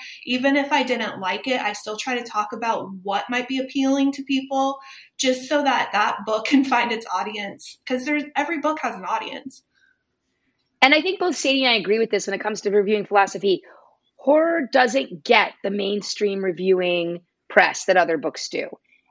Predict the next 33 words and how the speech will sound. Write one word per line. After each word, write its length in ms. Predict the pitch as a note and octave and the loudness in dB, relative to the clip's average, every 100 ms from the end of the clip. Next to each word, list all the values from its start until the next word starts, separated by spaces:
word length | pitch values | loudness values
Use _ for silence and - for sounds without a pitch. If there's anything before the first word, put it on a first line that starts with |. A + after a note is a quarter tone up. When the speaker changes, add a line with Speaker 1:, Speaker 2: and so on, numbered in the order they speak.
| - | -2
Speaker 2:
And 120 | A3 | 0
so 360 | A3 G3+ F#3+ - | 4 4 2 2
I 280 | G#3+ A#3+ E4+ | 4 6 4
take 280 | D4+ C#4 G3+ | 0 -4 -6
it 80 | - | -8
very 440 | E3 A3 B3 C4 | -2 4 4 2
seriously. 540 | B3 - G#3+ G3 - C#3+ | -4 0 2 2 -2 -4
So 160 | - | -2
my 340 | G3+ G#3+ C4+ F#3+ - A#3+ | 0 2 2 0 -2 0
audience 500 | C#4+ D4 G#3+ F3+ G3+ | 2 0 -2 -4 -6
is 140 | F#3 | -6
slightly 280 | A#3 - G#3+ | -4 -2 -2
different 440 | D#3+ G3 F3+ D#3+ | -2 -2 -2 -4
than 140 | D3+ D#3+ | -6 -6
Sadie's. 540 | - - - - - - - - | -6 -6 -6 -8 -12 -18 -18 2
Sadie's 360 | D4 F4+ F#4+ | 4 6 4
speaking 320 | - C#4 C#4 A#3+ | 4 2 2 4
directly 400 | A3 G3+ G3 G#3+ | 6 4 4 0
to 120 | G3+ | 0
readers 440 | E3+ E3 F#3+ G3 F3+ | 2 2 2 0 -2
and 120 | E3+ | -4
consumers, 560 | - - G3+ E3+ - - - - | -2 2 2 2 -2 -6 -18 2
and 180 | G#3+ A3 | 4 6
my 200 | A#3 D#4+ | 6 4
reviews 360 | F#4+ C4 A#3+ A3+ | 2 0 2 2
are 80 | |
meant 300 | G3 F#3 F3+ - | 2 0 -2 -2
for 140 | G3 | 0
library 500 | F3+ F3+ G3 F#3 F#3 | 2 4 2 2 0
workers. 720 | D#3 D#3+ D#3 - - - - _ _ _ - | 0 0 -2 -4 -12 -12 -18 _ _ _ 2
And 400 | B3 A#3+ A3+ A3 A3+ - | 6 6 4 -2 -6 -4
my, 480 | G#3 A#3+ D4 F4 F#4+ _ _ _ _ _ G#3+ | 2 2 2 0 -2 _ _ _ _ _ -2
just 280 | E4+ - | -2 -2